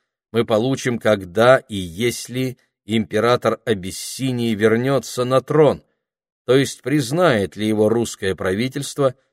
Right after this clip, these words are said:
и назначит ли к его двору посла. Недостаток рабочих рук всё более заметен, и цены на такие товары, как ткани и фурнитура, поднимаются до пугающих значений.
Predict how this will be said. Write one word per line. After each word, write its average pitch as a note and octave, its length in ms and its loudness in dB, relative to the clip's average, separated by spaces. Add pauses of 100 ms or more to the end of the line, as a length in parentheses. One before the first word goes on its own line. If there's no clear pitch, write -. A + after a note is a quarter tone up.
(140)
и A2 100 -2
назначит A2+ 720 0
ли C3+ 220 -4 (320)
к - 40 -20
его G2 340 0
двору F2+ 540 -2 (200)
посла. F2+ 500 -4 (1300)
Недостаток F#2+ 800 0
рабочих G2 600 -2
рук G#2+ 320 -2
всё - 300 -6
более F#2 400 0
заметен, G2+ 760 -6 (600)
и G2+ 80 -2
цены A#2 720 0
на G#2 160 -2
такие A2 380 -4
товары, G2+ 480 2
как - 480 -8
ткани G2+ 560 -2
и F2 40 -6
фурнитура, A2 800 -2 (400)
поднимаются G2+ 840 0
до F2 180 -2
пугающих F#2+ 840 -4
значений. F2+ 720 -10